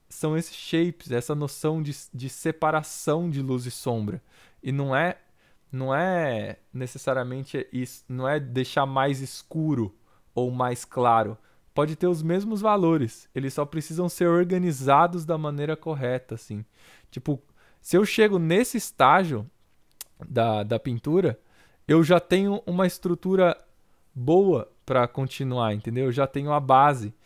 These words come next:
É, só que eu chego, se você chegou nessa, que provavelmente demorou muito mais tempo, a estrutura ela ainda não tá lá. Então, o que eu quero dizer é, se preocupa bem com essa estrutura e,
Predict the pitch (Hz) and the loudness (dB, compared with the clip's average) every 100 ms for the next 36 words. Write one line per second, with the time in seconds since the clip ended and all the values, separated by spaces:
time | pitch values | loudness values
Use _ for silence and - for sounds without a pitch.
0 | - - - 110 107 - - 143 160 156 | -20 -20 -8 -4 -2 -4 -6 -4 -6 -4
1 | 180 180 175 156 - - 147 147 175 185 | -2 -2 -2 -4 -10 -8 -6 -4 -4 -4
2 | 165 147 135 170 208 151 - 147 143 143 | -4 -4 -2 -4 -4 -10 -8 -6 -4 -6
3 | 139 139 135 135 131 170 208 202 156 - | -6 -6 -4 -4 -4 -6 -6 -6 -6 -6
4 | 135 160 202 123 - _ _ _ - 147 | -8 -6 -8 -12 -16 _ _ _ -6 -6
5 | - 175 - 190 190 180 175 202 214 208 | -6 -10 -6 -2 0 2 0 0 -2 -4
6 | 196 185 180 147 143 - _ _ _ - | -2 0 2 2 0 -6 _ _ _ -8
7 | 135 156 151 - 139 165 156 175 175 147 | 0 0 0 -4 -4 -4 2 2 2 -2
8 | 131 165 165 120 110 _ _ _ _ _ | -2 0 2 0 -2 _ _ _ _ _
9 | - - 147 170 165 196 220 165 175 165 | -18 -14 -4 -2 -2 -4 -2 0 0 -2
10 | 151 156 151 143 156 156 131 - - | -4 -6 -6 -6 -2 0 0 -4 -8